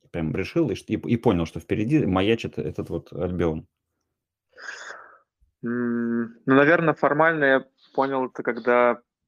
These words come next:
Speaker 2: увидел вариант с этой визой, да, и для меня это стало вдруг супер реальностью, вот. А второй был момент совсем недавно, когда я уже был в процессе, я такой сел просто и думаю: "Так, подожди, а вообще зачем мне это?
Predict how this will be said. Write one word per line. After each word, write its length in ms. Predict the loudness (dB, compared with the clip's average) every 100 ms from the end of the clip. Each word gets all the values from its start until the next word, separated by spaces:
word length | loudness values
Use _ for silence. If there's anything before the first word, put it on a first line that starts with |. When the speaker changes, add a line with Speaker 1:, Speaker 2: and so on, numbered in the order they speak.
| _ _ _
Speaker 2:
увидел 340 | -4 -2 0 2
вариант 320 | 2 2 -2
с 100 | -10
этой 160 | -6
визой, 360 | -2 -2 -2 -2
да, 180 | 2 2
и 40 |
для 120 | 0
меня 160 | -2 -2
это 140 | -2
стало 280 | -4 0 0
вдруг 240 | -2 -6 -6
супер 260 | -4 -2
реальностью, 600 | 0 0 -2 -10 -14 -18 -14 -8
вот. 360 | -4 -4 -8 -20 _ _ -2
А 220 | 2 2
второй 540 | 0 0 2 4 4 4
был 180 | 4
момент 320 | 2 0 0 -4
совсем 300 | -4 -2 0
недавно, 360 | 4 4 4 -6 -6
когда 280 | -2 4
я 140 | 4 4
уже 220 | 0 -6
был 200 | -2 -2
в 40 | -2
процессе, 500 | -4 2 0 0 -4
я 40 |
такой 340 | -4 -2 -2 -2 _ _ -8
сел 260 | 2 2
просто 360 | 2 -4 -4 -6
и 20 |
думаю: 320 | -4 -4 -4 -6
"Так, 200 | -6 -6
подожди, 380 | -4 -4 -2 -4
а 60 | -6
вообще 240 | -8 -8
зачем 340 | -8 -4 -6 -4
мне 120 | -4
это? 340 | -6 -8 -10